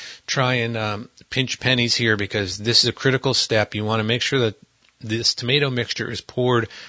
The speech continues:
through the cheesecloth, and you do not want it to spill, um, into the bowl because then it's not gonna be very clear. So be very careful. Line your,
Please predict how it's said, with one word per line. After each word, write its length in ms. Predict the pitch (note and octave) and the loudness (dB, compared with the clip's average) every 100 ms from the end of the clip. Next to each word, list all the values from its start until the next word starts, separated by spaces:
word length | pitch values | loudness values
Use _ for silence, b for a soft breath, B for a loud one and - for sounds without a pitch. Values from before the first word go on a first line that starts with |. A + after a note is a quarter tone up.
| B | B
through 540 | - - C3 E3+ F3+ E3 B B B C3 | -16 -2 2 2 2 -2 B B B -10
the 260 | G#2+ B2 - _ - | -4 -4 -4 _ -8
cheesecloth, 760 | - C#3 A#2 - G2+ D#2+ C#2 - - | 0 2 2 0 -2 -4 -4 -12 -6
and 160 | A2 G#2+ | -4 -4
you 80 | |
do 240 | G#2+ A#2+ A2+ | -6 -6 -4
not 500 | B2+ F3 B2 A2+ - | -2 0 0 -2 -6
want 260 | A2+ A2+ | -2 0
it 100 | A#2 | 0
to 120 | - G#2 | -2 2
spill, 560 | - - B2 B2 A#2 B B B - | 2 2 0 0 -4 B B B -14
um, 240 | A2+ G#2 - | -12 -12 -10
into 540 | - D3+ C#3 - B2+ A#2+ | -2 -2 0 -2 0 0
the 80 | G#2+ | -2
bowl 340 | B2 A2+ G#2+ | 2 2 2
because 300 | G2+ G#2+ G2 | -2 -6 -4
then 340 | G#2+ G#2+ G#2+ - - | -4 -4 -6 -12 -8
it's 180 | A2 - | -4 0
not 200 | G#2+ G#2 | 0 0
gonna 160 | G#2 | -4
be 200 | F#2+ G2 | -2 -2
very 280 | F#2+ F#2+ F2 | 2 2 0
clear. 400 | - - A2+ G2+ | -2 0 0 0
So 180 | - G#2 | 0 0
be 160 | G2 G2+ | 0 0
very 240 | A2 D3+ | 2 2
careful. 540 | - C3 B2 C#3 C3 B B B | 0 -4 -2 -4 -4 B B B
Line 420 | G2 G2+ A#2+ C#3 | -2 2 2 2
your, 300 | C#3 C3 C3 | 0 -2 -2